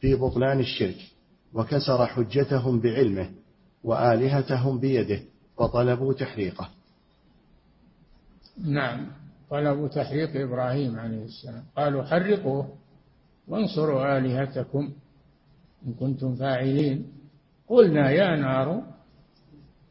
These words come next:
Speaker 2: كوني بردا وسلاما على إبراهيم". صارت روضة خضراء،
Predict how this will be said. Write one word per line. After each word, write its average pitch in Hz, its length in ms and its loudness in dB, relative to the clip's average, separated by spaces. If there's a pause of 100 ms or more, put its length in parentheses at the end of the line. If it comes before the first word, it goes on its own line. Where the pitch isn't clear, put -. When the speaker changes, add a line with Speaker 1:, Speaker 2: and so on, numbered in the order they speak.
(140)
Speaker 2:
كوني 190 460 6
بردا 160 540 0 (1080)
وسلاما 151 760 2
على 151 360 0
إبراهيم". 127 520 -4 (1080)
صارت 180 360 0
روضة 170 300 4
خضراء، 143 600 -6